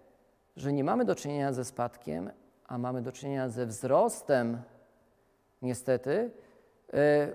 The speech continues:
udziału przedsiębiorstw, które są na pierwszym poziomie dojrzałości procesowej.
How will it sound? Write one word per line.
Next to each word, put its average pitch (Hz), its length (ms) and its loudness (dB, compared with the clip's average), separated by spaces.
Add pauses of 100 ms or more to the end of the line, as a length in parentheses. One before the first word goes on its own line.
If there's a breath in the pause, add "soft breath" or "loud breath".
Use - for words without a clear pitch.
(140)
udziału 165 600 6
przedsiębiorstw, 160 800 -2
które 147 300 -2
są 160 360 2
na 143 220 2 (140)
pierwszym 196 520 0
poziomie 143 720 0 (380 soft breath)
dojrzałości 135 580 4
procesowej. 120 600 -8